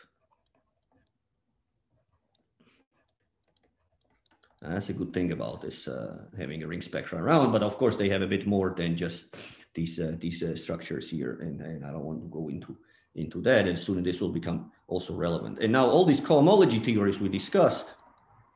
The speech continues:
before, these are all multiplicative, as you know, maybe, like complex K theory, complex cobordism, also something called stable cohomotopy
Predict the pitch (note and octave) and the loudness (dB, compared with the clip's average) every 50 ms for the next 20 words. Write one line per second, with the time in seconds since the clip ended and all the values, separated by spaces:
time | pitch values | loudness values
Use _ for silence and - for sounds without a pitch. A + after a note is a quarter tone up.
0 | _ _ - G#2+ G2+ - - E3 C#3 B2 G#2 G2 F#2+ A#2 C3 B2+ - - - A2 | _ _ -4 -4 -4 2 4 4 6 6 4 4 2 0 -2 -2 -2 -2 2 4
1 | A2 G#2+ A2+ - - A2+ A2 G#2+ G#2 A2 A#2+ A#2 A2 - - - - A2+ B2 - | 4 4 4 4 4 4 4 4 4 4 2 2 -2 -2 0 -2 0 2 2 2
2 | F#2+ D#2 C2 E2 F2+ F2 F2 F2 E2+ E2 E2 E2+ A2 A#2 G#2 F2+ F2+ F2+ G2+ A#2+ | 2 0 -2 -4 -4 -2 -2 -2 0 0 0 0 0 0 0 -2 -2 0 0 0
3 | C#3 - - - _ _ _ _ _ _ _ _ _ _ _ - E2 D2+ D2+ D2 | 0 0 -4 -8 _ _ _ _ _ _ _ _ _ _ _ -6 -4 -4 -4 -4
4 | - - B1+ C2+ - F2 E2+ E2 - - - G2 G2 F#2 F#2+ - G2+ F#2+ F#2+ F#2 | -6 -8 -10 -8 -6 -6 -6 -6 -6 0 2 2 2 2 2 -2 -2 0 2 2
5 | F2 F2+ F2+ F2+ F2+ E2+ E2+ - D#2 D#2+ D2 - D#2 C#2+ - - - - C2+ - | 0 0 0 0 -2 -2 -4 -6 -8 -10 -8 -8 -8 -8 -8 -8 -8 -8 -8 -4
6 | G2+ G#2 G2 G#2 G2 F2+ F2+ F2+ F#2 F#2 F#2 F#2 F#2 F2+ - _ _ _ _ _ | -2 0 0 2 2 0 0 0 -2 -2 -2 -4 -4 -6 -10 _ _ _ _ _
7 | _ _ _ _ _ - E2+ G2+ G#2+ - - A2 G2+ - - A#2 A2 G#2 - G2+ | _ _ _ _ _ -2 0 0 0 2 2 2 2 2 2 2 2 2 2 0
8 | G2+ G2 G#2+ G2 F2+ - - - A#2 G#2+ G#2+ G#2 G2+ F#2 - - - C3 B2 A#2 | 0 0 0 0 0 -2 -2 2 2 4 4 4 2 0 0 2 2 4 4 6
9 | G#2 G2 F#2+ F#2 - - D2+ - - D#2+ C#2+ E2 | 4 2 2 -2 -4 -6 -6 -4 -4 -6 -6 -6